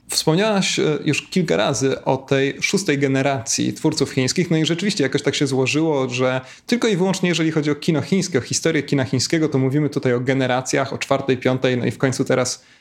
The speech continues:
no właśnie, nie teraz szóstej generacji, bo to są tak naprawdę twórcy, którzy są już na scenie od połowy lat dziewięćdziesiątych, tak, tak mniej więcej, e, bym strzelał. I zastanawiam się, czy pojawia nam się na horyzoncie jakaś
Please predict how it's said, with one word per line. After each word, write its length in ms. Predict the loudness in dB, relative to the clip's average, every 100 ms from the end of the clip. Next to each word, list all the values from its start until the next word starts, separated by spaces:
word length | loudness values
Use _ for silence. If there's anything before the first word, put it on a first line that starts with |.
| _ 0
no 60 |
właśnie, 240 | 2 2 2
nie 160 | 0
teraz 340 | 0 0 0 -2
szóstej 280 | -2 0 0
generacji, 500 | 2 0 0 -2 -2
bo 100 | 0
to 100 | 0
są 160 | 0
tak 140 | 0 -2
naprawdę 340 | 0 0 -2
twórcy, 380 | 0 -2 -2 -6
którzy 220 | -2 0
są 180 | 0 0
już 120 | 0
na 100 | -2
scenie 440 | -2 -2 0 0 -2
od 180 | -2 -6 -8 -12 _ _ _
połowy 280 | -2 0 2
lat 160 | 0 0
dziewięćdziesiątych, 1080 | 0 0 0 -2 -2 -2 -2 -4 -4 -10 -6
tak, 240 | -4 -4
tak 220 | -4 -2 0
mniej 180 | 2
więcej, 480 | 2 0 0 0 -2 -8 -20 -12 -2
e, 120 | 0
bym 240 | 0 0
strzelał. 680 | -2 -4 -2 0 0 0 -2 -6 -10 -2
I 220 | 0 0
zastanawiam 560 | 0 0 0 0 0 -2
się, 300 | 0 -2 -2 -4
czy 800 | -4 0 0 0 0 0 -2 -4 -12 _ _ _ _
pojawia 380 | -2 0 0 0
nam 140 | -2
się 120 | -2
na 100 | -2
horyzoncie 760 | 0 0 0 0 -2 -2 0 0
jakaś 320 | 0 0 -4